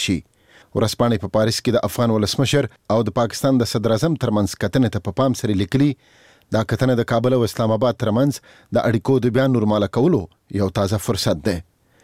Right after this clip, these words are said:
د مطلب لیکوال د ولسمشر غنی د مرستیال ویاند ظفر هاشمي له قوله ویلي، افغان حکومت له پاکستان غواړي چې پر خپله خاوره د طالبانو د فعالیتونو مخه ونیسي.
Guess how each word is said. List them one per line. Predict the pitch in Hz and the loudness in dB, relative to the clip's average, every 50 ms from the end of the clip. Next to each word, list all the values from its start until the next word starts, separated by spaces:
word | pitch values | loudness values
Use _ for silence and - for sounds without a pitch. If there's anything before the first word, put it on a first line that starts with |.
| _ - _ _ | _ -20 _ _
د | - 107 110 107 | 0 0 0 0
مطلب | - - 123 117 113 117 | 0 0 -2 0 2 0
لیکوال | 110 - 127 131 127 117 117 | 0 2 0 2 2 2 2
د | 113 | 2
ولسمشر | 113 113 - - 143 123 - 139 117 107 101 117 | 0 0 -2 -2 -2 -2 0 0 -2 0 0 0
غنی | 135 147 123 | 0 0 2
د | 113 113 | 0 0
مرستیال | 110 95 - - 139 131 131 127 127 | 0 -2 -2 0 0 2 2 2 2
ویاند | 131 127 123 107 92 | 2 2 2 2 0
ظفر | 110 98 - 139 113 92 113 | -2 -2 0 -2 -2 0 -2
هاشمي | 107 - - 131 143 139 123 | -2 0 0 0 2 2 0
له | - - 123 | -2 0 -2
قوله | 110 107 107 107 110 | 0 2 2 2 2
ویلي، | 123 135 135 139 135 117 - _ _ _ _ _ _ _ - | 2 2 2 2 0 -2 -6 _ _ _ _ _ _ _ -6
افغان | 104 107 - - 135 127 107 110 | -4 -4 0 0 0 0 0 0
حکومت | 123 - - 127 131 131 - - 120 | -2 0 0 0 0 0 0 -2 -4
له | 98 117 | -2 -2
پاکستان | 113 104 - 113 - 143 135 127 104 | -2 -2 -4 -2 -2 0 0 2 2
غواړي | 127 156 151 127 - - | 2 2 2 0 -2 -4
چې | 107 80 - - _ _ - - _ _ _ | -6 -6 -8 -12 _ _ -20 -20 _ _ _
پر | - 98 95 - | -6 -6 -4 -2
خپله | - 110 104 95 - | -2 -2 -2 0 0
خاوره | 131 131 131 131 131 117 | 2 2 2 2 0 0
د | 113 - 113 | -2 -2 0
طالبانو | 107 107 104 107 127 135 139 123 110 | 0 0 2 2 2 2 2 0 0
د | - - | -2 -2
فعالیتونو | - 107 98 101 98 - - 151 135 101 85 - _ _ _ _ 110 123 | -2 -2 0 0 -2 0 0 0 0 0 -2 -6 _ _ _ _ -4 -4
مخه | - - - 82 85 | -2 -2 -2 -2 0
ونیسي. | 92 98 92 - 113 98 80 | 0 -2 0 -2 -2 -4 -4